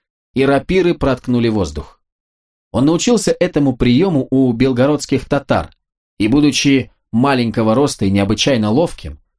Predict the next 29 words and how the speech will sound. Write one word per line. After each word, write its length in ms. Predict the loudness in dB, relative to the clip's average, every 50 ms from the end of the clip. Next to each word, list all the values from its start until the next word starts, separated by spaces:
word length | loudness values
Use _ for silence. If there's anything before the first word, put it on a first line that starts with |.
| _ _ _ _
он 200 | -4 -2 -2 0
довёл 320 | 0 0 2 2 0 0 0
этот 280 | -2 -2 -2 -2 -4 -4
приём 380 | -2 -2 0 2 2 2 0 0
до 140 | -2 -2
такого 380 | -2 -2 -2 0 0 0 0 0
совершенства, 840 | -2 -2 -2 0 0 0 0 0 0 0 0 -2 -4 -4 -4 -4 -4
что 240 | -2 -2 0 0 0
исчезал 560 | 0 0 0 0 0 0 0 0 0 0 0
мгновенно, 880 | 0 0 0 0 0 2 2 2 2 2 2 2 0 0 -2 -4 -6 -10 _ _ -4 -2
то 100 | -2 0
под 180 | 0 0 -2
шеей, 520 | -2 -2 0 2 2 2 2 2 0 -2 -6 _ _ -8
то 140 | -4 -4 -2
под 180 | 0 -2 -2 0
брюхом 380 | 0 0 0 0 0 -2 -2
лошади. 500 | 0 -2 -2 -4 -6 -8 -10 -10 -12 -14 _ _ _ _ _ _ _ _ _ _ _ _ _ _ _ _ _ _ _ _ _
Так 180 | -4 -2 -2 0
он 160 | 0 0 0
исчез 480 | 0 0 0 0 0 0 -2 -6 -10 _
и 100 | -4 -4
теперь. 540 | -2 -2 -4 -4 -2 -2 -2 -2 -4 -8 -12 _ _ _ _ _ _ _ _ _ _ _ _ _ _ -4
И 80 | -2
прежде 340 | 0 2 2 2 2 0 -2
чем 240 | 0 0 0 0 2
рейтеры 400 | 2 0 0 0 -2 -4 -4 -2
сообразили, 640 | -2 -2 0 0 0 0 0 0 0 0 0 -2
что 240 | -2 -2 -2 -2 -2
случилось, 640 | -2 -2 -2 -2 -2 0 0 0 0 0 -2 -6 -12